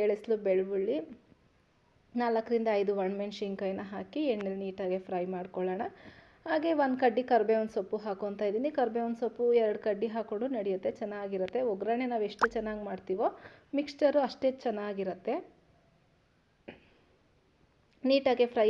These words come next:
ಆದಮೇಲೆ ಇದಕ್ಕೆ ನಾನು ಸ್ವಲ್ಪ ಹಿಂಗು ಹಾಕ್ತಾಯಿದ್ದೀನಿ. ಕೆಲವು ವಯಸ್ಸಾಗಿರೋರೆಲ್ಲ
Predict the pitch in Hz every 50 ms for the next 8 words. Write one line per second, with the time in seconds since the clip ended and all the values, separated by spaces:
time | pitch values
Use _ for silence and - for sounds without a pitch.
0 | 226 220 214 214 208 214 262 320 339 285 220 226 220 - 262 240 233 226 247 -
1 | 392 - - - 240 220 208 208 247 254 247 240 226 226 226 233 247 233 226 196
2 | - - - 202 196 185 196 262 370 - - - - - - - _ _ - -
3 | - _ _ _ _ - _ _ _ - 285 262 269 262 262 262 254 247 247 240
4 | 240 240 - 254 240 262 277 - - 277 269 247 262 254 254 247 240 240 233 233
5 | 240